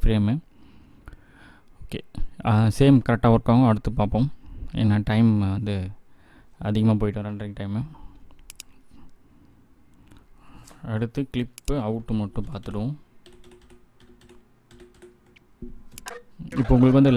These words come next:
last clip மட்டும் cut ஆகணும் அப்படின்னா last கிளிப்பை மட்டும் select பண்ணிவிட்டு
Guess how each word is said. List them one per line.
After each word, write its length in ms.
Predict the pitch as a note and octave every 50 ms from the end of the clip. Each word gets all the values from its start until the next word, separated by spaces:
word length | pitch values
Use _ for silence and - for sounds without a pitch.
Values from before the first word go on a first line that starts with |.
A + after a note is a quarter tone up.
| A#2+ B2
last 300 | C3+ D3+ D3+ - - C#3+
clip 220 | C3 C3 A#2+ B2 A#2 A#2
மட்டும் 220 | A2+ A#2 B2+ A#2 A2+
cut 200 | G#2 G2+ A#2 A2 G#2+
ஆகணும் 220 | G2+ G2+ G#2 G#2 G2+
அப்படின்னா 280 | G2 G2 G2+ G2 G#2 B2 D#3 E3+ C#3 - - G#2+ G#2+
last 320 | G#2+ A#2 A#2 - - B2 A2+ -
கிளிப்பை 260 | A2+ G#2 - - G#2 G2+
மட்டும் 220 | G#2 G#2+ B2 A2 -
select 240 | G#2+ G#2+ A2 A2+ -
பண்ணிவிட்டு 300 | G#2 G2+ G2+ - C#3+